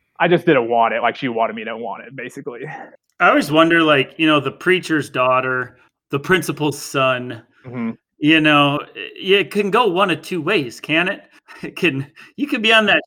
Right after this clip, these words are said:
Speaker 2: straight and narrow path, or you can be, like, rebel without a cause, right? I know
Speaker 1: Yeah.
Speaker 2: a few on both sides of the path. Which one were you, Nick?
Speaker 1: Th-, well, my sister was the rebel without a cause. I, it was, me and my brothers were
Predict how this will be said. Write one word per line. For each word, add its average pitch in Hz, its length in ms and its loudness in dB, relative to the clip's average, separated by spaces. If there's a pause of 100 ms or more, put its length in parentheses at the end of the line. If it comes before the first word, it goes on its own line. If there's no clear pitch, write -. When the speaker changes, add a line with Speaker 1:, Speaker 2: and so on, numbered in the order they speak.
(120)
Speaker 2:
straight 220 240 0
and 190 100 -6
narrow 240 300 0
path, 226 400 0
or 190 60 -4
you 185 140 -6
can 185 200 -10
be, 180 160 0
like, 147 440 -2
rebel 165 460 0
without 156 300 2
a 139 40 -6
cause, 123 540 -2
right? 143 240 -2
I 175 80 8
know 202 160 8
Speaker 1:
Yeah. - 60 -2
Speaker 2:
a - 20 -4
few 160 180 -4
on 139 80 -2
both 139 180 -2
sides 131 260 -4
of 120 40 -20
the 123 80 -14
path. 127 300 -4 (200)
Which 220 140 -8
one 302 100 0
were 170 60 0
you, 139 200 0
Nick? 147 180 -2 (500)
Speaker 1:
Th-, - 160 -8
well, 180 140 6
my 214 100 -2
sister 247 540 2
was 165 180 4
the 156 100 2
rebel 139 380 2
without 120 300 0
a 107 60 -4
cause. 104 520 -10
I, 160 280 2
it - 20 -2
was, 151 480 -2
me 160 220 -2
and 180 80 0
my 180 100 4
brothers 151 480 0
were 131 560 0